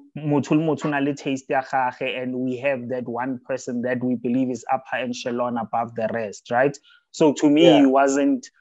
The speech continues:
Speaker 1: I wasn't his biggest fan. But you, then I asked you, then why does it hurt so much that this guy, you know, has left us? Then you alluded to the fact that, number one, he's our peer,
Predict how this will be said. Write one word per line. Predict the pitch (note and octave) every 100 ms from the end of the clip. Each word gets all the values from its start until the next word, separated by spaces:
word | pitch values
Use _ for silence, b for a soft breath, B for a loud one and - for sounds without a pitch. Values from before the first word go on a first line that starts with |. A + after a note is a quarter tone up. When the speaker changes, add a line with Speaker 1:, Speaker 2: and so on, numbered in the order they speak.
| _
Speaker 1:
I | - C3+
wasn't | C3 C3+ C#3
his | B2
biggest | A#2 C3 C3 A#2+ -
fan. | C3 G#2+ - _ _
But | E3 D#3
you, | D#3 A3 G#3+
then | F3 C#3+ F3+ F3+ E3+
I | D#3+ -
asked | F#3+ F3+
you, | E3+ D#3
then | C#3 D#3+ D3+
why | D#3 G3
does | E3+ C#3+
it | C3+ B2+
hurt | F#3 F3 -
so | - D3+
much | C3 B2 A2 - - _ _ -
that | C#3+ C#3+ B2
this | C#3 C#3
guy, | - B2+ B2 B2 A2+ A#2 _
you | C3 B2+
know, | B2+
has | B2 A#2+
left | B2+ C3 C3
us? | A#2
Then | C#3+ D3+
you | D#3+
alluded | D3+ D#3+ F#3+ E3
to | D3+
the | D3
fact | C#3+ D#3+
that, | D3+
number | D3+ D3+
one, | D3 E3+
he's | D#3+ F3 D3+ -
our | D3+ D3+ C#3+ -
peer, | C4+ -